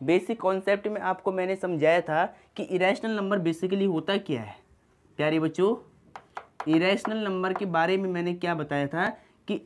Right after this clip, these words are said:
ऐसा number जिसका decimal expansion, अ, terminating, non terminating and non repeating होता है,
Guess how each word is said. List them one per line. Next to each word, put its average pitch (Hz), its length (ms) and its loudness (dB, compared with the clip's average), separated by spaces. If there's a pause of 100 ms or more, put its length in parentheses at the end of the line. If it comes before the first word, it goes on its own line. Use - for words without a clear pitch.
ऐसा 220 360 2
number 170 460 0 (640)
जिसका 185 360 0
decimal 208 580 0
expansion, 196 760 0 (720)
अ, 160 180 0 (220)
terminating, 214 800 2 (220)
non 196 280 2
terminating 190 680 0
and 202 240 0
non 202 220 2
repeating 202 460 0
होता 143 220 -2
है, 101 260 -10